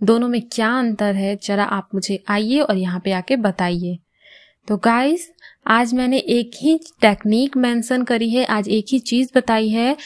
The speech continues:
इस एक चीज़ को आप प्लीज फॉलो करिए। मैं सोच रही हूँ कि कुछ दिनों तक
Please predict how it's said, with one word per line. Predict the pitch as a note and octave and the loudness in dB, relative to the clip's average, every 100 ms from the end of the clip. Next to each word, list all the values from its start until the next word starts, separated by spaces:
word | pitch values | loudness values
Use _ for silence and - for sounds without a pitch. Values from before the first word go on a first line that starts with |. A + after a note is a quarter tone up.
| - - | -20 -2
इस | A#3+ - | -2 2
एक | B3 B3+ - | 2 2 0
चीज़ | B3 C4+ C#4+ | 2 2 0
को | - C#4+ D4+ | 0 2 2
आप | - G3+ G3+ G3+ _ _ _ _ | 0 -2 -2 -4 _ _ _ _
प्लीज | C4 C#4 D#4+ E4 | 4 6 4 2
फॉलो | B3+ A#3 A#3+ | 0 0 0
करिए। | A#3+ A3+ A#3 | 0 0 0
मैं | A3 G#3 | 0 -2
सोच | - B3 B3+ | 0 -2 0
रही | B3+ B3+ | 0 2
हूँ | C4 | 0
कि | C4 | -2
कुछ | A3+ A#3 - - | 0 0 0 -2
दिनों | G#3+ B3+ | 0 0
तक | C4+ C#4+ | 2 0